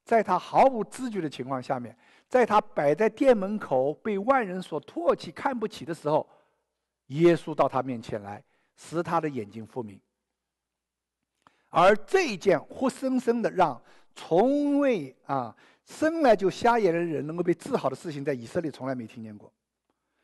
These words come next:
所以这件事情是挺轰动的。你要说新闻效应嘛，那是头条。所以当时他周围的人都，甚至都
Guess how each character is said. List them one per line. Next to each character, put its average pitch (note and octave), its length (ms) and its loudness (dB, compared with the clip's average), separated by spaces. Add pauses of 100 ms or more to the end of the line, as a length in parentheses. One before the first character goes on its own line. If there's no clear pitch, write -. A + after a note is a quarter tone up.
所 E3+ 140 0
以 G3+ 60 6
这 A3+ 120 -4
件 A3 140 -2
事 F#3+ 220 -10
情 E3 180 -6
是 D3+ 120 -14
挺 A2+ 260 -12
轰 D3+ 260 -6
动 D3+ 200 -8
的。 - 100 -20 (300)
你 D#3 100 -4
要 G3+ 100 6
说 F3+ 160 -2
新 A#3 240 -6
闻 G#3 140 -4
效 G#3+ 220 0
应 G3+ 120 -6
嘛， B2+ 260 -4
那 D#3 100 -4
是 - 180 -16
头 C#3+ 200 -4
条。 B2 300 -8 (580)
所 B3 220 6
以 A3+ 180 -2
当 B3+ 380 2
时 F3 220 -8
他 F#3 180 -2
周 B3 340 4
围 F#3+ 200 2
的 E3 80 -2
人 C3+ 580 0 (400)
都， B3 220 0 (300)
甚 E4+ 280 0
至 G3 220 -10
都 A3+ 260 -6